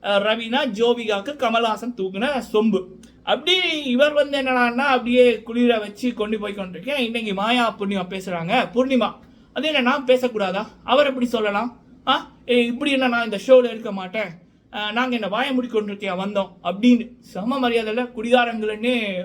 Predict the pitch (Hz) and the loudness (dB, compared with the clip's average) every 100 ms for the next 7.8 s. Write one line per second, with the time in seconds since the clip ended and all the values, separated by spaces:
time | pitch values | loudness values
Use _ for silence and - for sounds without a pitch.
0 | 180 196 220 202 202 196 180 190 208 185 | -8 -4 -2 -4 -6 -8 -6 -6 -6 -2
1 | 170 170 160 175 - - - _ _ - | -4 -4 -6 -6 -8 -20 -20 _ _ -6
2 | 220 247 247 247 220 233 254 233 226 233 | -4 2 2 2 -2 0 0 -2 -4 -6
3 | 220 208 208 202 185 202 202 185 175 170 | -4 -4 -4 -4 -4 -4 -4 -4 -6 -6
4 | 175 - - - _ _ - 240 285 262 | -8 -10 -18 -20 _ _ -8 0 2 4
5 | 254 247 196 202 202 240 - - _ _ | 4 2 -2 -6 -6 -6 -12 -20 _ _
6 | - 269 262 254 254 240 262 302 302 294 | -2 4 6 4 0 -4 -4 0 0 2
7 | 294 262 254 254 233 262 254 247 | 0 0 -2 0 2 4 4 2